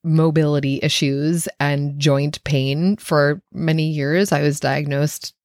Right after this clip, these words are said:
over twenty years ago. And, you know, there are ebbs and flows of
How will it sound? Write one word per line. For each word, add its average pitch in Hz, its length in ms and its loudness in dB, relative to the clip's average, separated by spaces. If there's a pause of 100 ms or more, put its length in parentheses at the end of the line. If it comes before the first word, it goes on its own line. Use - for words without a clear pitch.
(140)
over 151 200 0
twenty 143 280 -8
years - 260 -6
ago. - 320 -10 (580)
And, 160 680 0 (1500)
you 175 100 2
know, 139 120 0
there 143 120 0
are - 100 -2
ebbs 143 180 0
and 143 140 -2
flows 139 380 -2
of 139 320 -4